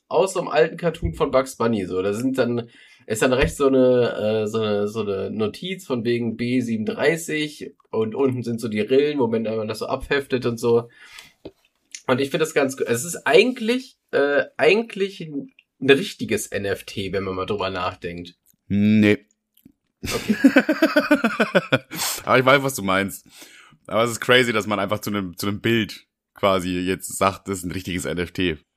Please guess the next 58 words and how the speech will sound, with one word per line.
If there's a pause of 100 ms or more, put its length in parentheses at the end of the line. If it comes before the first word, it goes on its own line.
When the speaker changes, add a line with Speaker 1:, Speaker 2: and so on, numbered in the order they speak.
(180)
Speaker 1:
Ja,
äh, (120)
also
check-,
also
checkst
du,
weil
N
F
T
Speaker 2:
Ja,
ich
Speaker 1:
ist
Speaker 2:
check
Speaker 1:
ja
Speaker 2:
schon.
Ein
N
F
T
ist
aber
im
Endeffekt
halt
ein
digitales
Bild.
Das
Bild
war
ja
zuerst
da. (400)
Dementsprechend,
wenn,
Speaker 1:
<laughs>
Speaker 2:
wenn,
wenn
überhaupt,
äh,
ist
ein
N
F
T
so
wie
das,
was
du
da
rumhängen
hast,
aber
nicht
andersrum.